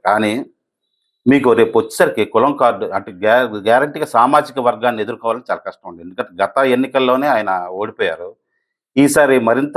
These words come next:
పటిష్టంగా చేస్తారు అధికార పార్టీ వాళ్ళు. కాబట్టి అశోక్ గజపతిరాజు అయితే మాత్రం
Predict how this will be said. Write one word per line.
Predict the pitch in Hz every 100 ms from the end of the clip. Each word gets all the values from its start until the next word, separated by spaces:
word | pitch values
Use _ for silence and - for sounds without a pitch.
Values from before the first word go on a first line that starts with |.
| 123
పటిష్టంగా | 135 135 - 139 139 98
చేస్తారు | - - 82 87 _ _ _ _ _ _ _ _ _
అధికార | 104 104 113
పార్టీ | 98 90 87
వాళ్ళు. | 76 - _ _ _
కాబట్టి | 117 123 131 135
అశోక్ | 98 147 131
గజపతిరాజు | 127 123 120 110 110
అయితే | -
మాత్రం | 117 104 131